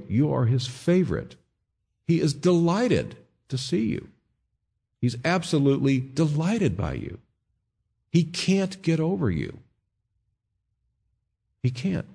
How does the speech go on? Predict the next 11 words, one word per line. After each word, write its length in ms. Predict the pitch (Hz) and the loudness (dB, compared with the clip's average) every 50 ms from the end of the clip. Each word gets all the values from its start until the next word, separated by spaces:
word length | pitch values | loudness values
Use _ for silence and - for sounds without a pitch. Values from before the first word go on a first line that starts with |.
| - _ | -12 _
He 80 | - 104 | -8 -8
can't 380 | - - - 156 151 - - | -4 0 0 0 0 0 0
take 180 | - 151 143 143 | 0 2 2 4
his 160 | 151 123 107 | 2 2 2
eyes 320 | 117 113 123 131 123 107 | 2 2 2 2 0 0
off 260 | 120 123 147 151 - - | 0 0 -2 -2 -4 -6
of 140 | 90 85 | -6 -4
you 100 | 87 87 | -4 -4
for 160 | 82 - - 98 | -4 -2 -2 -2
a 60 | 104 | 0
moment. 440 | 120 143 160 151 - - - - | 0 -2 -2 -4 -6 -8 -10 -14